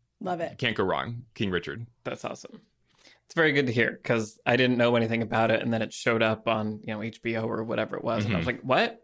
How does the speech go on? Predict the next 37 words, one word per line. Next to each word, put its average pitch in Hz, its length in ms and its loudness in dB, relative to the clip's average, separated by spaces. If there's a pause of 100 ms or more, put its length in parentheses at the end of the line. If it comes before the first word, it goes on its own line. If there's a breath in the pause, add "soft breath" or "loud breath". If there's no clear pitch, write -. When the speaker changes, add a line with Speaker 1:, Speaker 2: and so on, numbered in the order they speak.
Speaker 3:
He's 190 300 -2
playing? 214 300 0
Wait, 156 160 4
what? 220 320 2
And 131 120 4
this 196 160 2
is, 240 220 -6
it's 165 140 -2
about 185 320 0
that? 180 340 2 (540 soft breath)
Uh, 123 360 6
I 151 80 4
hope 254 240 2
this 180 160 -2
is 214 120 -4
great." 277 460 -2 (320)
Um, 104 440 2 (140)
so - 120 0
Speaker 2:
Yeah, - 40 6
Speaker 3:
I'm 123 40 2
Speaker 2:
def- 123 100 4
Speaker 3:
glad 127 180 2
to 131 40 -6
hear 143 160 -4
that 139 120 -2
it's - 120 -10
good. 127 220 -6 (320)
Speaker 2:
Definitely 135 240 4
watch 113 260 4
it 110 60 -2
before 98 300 0
it 87 80 0
leaves 87 380 -4
H 98 160 -4
B 90 100 -6
O 80 40 -6
Max. 76 420 -10